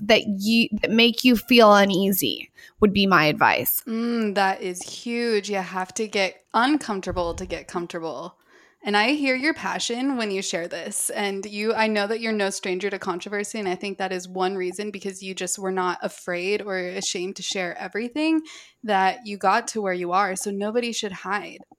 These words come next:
Speaker 1: I mean, I just want, I want my audience to feel that they're going to happy hour with me.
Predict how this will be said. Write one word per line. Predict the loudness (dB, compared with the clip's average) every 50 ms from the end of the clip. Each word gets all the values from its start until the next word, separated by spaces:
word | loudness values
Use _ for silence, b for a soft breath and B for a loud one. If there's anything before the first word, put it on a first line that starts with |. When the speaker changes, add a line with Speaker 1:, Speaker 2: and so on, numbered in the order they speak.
| _ _ _ _ _ 4
Speaker 1:
I | 6 8
mean, | 8 8 8 8
I | 8 6 6
just | 4 2 2 6 8
want, | 8 8 8 6 2 -4 -6 -2 4
I | 6 6 8 8
want | 10 10 10 8 8 6 2 2
my | 4 6 6 6 6 6 4 2 2 4
audience | 4 4 6 6 4 4 4 2 2 0 -2 -2
to | -2 -2 -2
feel | 0 2 4 6 6 6
that | 4 2 0 4 6
they're | 6 6 6
going | 6 6 6 6 6 6
to | 6
happy | 6 6 6 6 4 4 4
hour | 4 4 4 2
with | 0 0 -2 -4
me. | -6 -6 -6